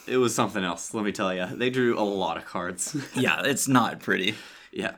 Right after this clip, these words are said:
Speaker 2: You gotta run some, like, kinda medium cards in order to get, like, all the guilds into the deck.
Speaker 1: Yep.
Speaker 2: You know, there's an Izzet Charm, there's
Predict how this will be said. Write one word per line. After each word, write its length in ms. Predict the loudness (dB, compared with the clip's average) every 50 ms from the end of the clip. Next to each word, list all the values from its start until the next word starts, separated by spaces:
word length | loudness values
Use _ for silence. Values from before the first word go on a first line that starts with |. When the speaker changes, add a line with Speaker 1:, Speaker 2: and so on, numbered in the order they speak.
| -2
Speaker 2:
You 100 | 2 4 8
gotta 240 | 10 10 10 10
run 220 | 10 10 8 8 8
some, 220 | 6 4 4 4
like, 180 | 2 2 0 -2
kinda 320 | 2 4 4 6 6 6
medium 460 | 4 4 4 4 4 4 2 2 0
cards 400 | 0 2 2 2 2 2 2 2
in 80 | 4 4
order 240 | 6 4 4 4 0
to 60 | -2
get, 380 | 0 2 2 2 2 2 -2 0
like, 240 | 2 2 4 6
all 260 | 6 8 8 8 6 4
the 120 | 4 2
guilds 500 | 2 2 2 2 2 2 0 2 2 4
into 280 | 4 4 4 4 2 0
the 100 | 0 0
deck. 460 | 2 4 6 6 6 4 2 0 0
Speaker 1:
Yep. 280 | 4 4 4 4 2 0
Speaker 2:
You 100 | 0 4
know, 220 | 6 8 8 8 10
there's 200 | 8 8 10 8
an 120 | 8 8
Izzet 320 | 8 6 8 8 6 4
Charm, 720 | 4 2 4 4 6 6 6 6 6 4 4 4 4 2 0 -6 -20 -20 -12 _
there's 520 | 2 4 4 4 4 4 2 0 -2 -2